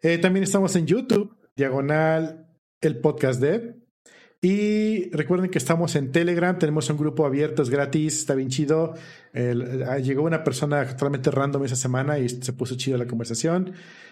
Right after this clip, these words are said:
Eh, para los que nos apoyan en el Patreon, también tenemos un, un, este,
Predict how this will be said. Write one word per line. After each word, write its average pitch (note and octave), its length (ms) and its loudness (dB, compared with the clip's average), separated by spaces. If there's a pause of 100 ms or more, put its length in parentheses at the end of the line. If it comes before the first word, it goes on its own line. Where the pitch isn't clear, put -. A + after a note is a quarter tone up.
(160)
Eh, C#3+ 640 -2 (140)
para D3+ 220 4
los D3+ 180 0
que D3+ 160 0
nos C3+ 140 -2
apoyan E3+ 520 0
en D3+ 220 0
el C#3 140 -2
Patreon, F3+ 480 0
también D3 260 0
tenemos C#3+ 440 0
un, C#3 360 -2 (440)
un, B2+ 180 -2
este, A#2+ 720 0